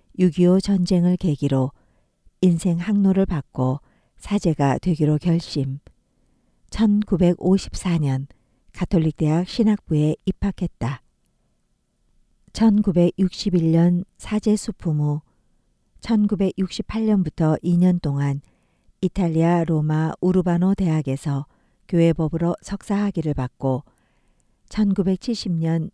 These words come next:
최연소 주교로 서품되었다. 이후 이십팔 년 동안 청주교구 교구장을 지냈으며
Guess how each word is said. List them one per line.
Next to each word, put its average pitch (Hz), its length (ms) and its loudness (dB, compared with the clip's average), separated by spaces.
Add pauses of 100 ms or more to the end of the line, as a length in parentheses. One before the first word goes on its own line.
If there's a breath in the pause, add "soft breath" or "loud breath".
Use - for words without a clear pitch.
최연소 175 800 -2
주교로 156 580 -4
서품되었다. 151 920 -6 (1400)
이후 202 360 0
이십팔 208 560 -4
년 202 160 2
동안 147 420 -4 (360)
청주교구 180 840 -2
교구장을 175 580 -2
지냈으며 156 720 -4